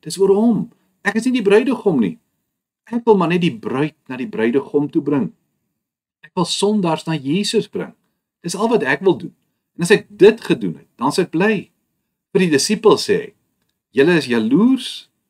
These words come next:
sy disippels. "Julle is omgekrap omdat meer mense nou na Jesus toe gaan. Maar dis waarom ek lewe. Dis waarvoor ek geroep is. Dis my vreugde. My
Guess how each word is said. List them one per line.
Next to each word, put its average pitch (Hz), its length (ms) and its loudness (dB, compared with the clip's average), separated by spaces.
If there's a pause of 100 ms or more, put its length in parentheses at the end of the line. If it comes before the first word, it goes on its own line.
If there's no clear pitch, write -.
(160)
sy 170 200 2
disippels. - 640 -2 (320)
"Julle 139 120 2
is - 160 -2
omgekrap 233 720 0 (360)
omdat 147 280 0
meer 175 300 2
mense 165 340 2
nou 139 120 2
na 143 120 2
Jesus 143 480 -2
toe 123 120 -2
gaan. - 240 -8 (460)
Maar 185 100 -6
dis 240 140 -2
waarom 262 220 0
ek 233 100 -2
lewe. 233 520 0 (160)
Dis 147 120 -6
waarvoor 233 200 2
ek 233 100 0
geroep 226 340 2
is. 131 140 4
Dis 185 220 2
my 240 140 0
vreugde. 233 580 -2 (260)
My 170 180 -4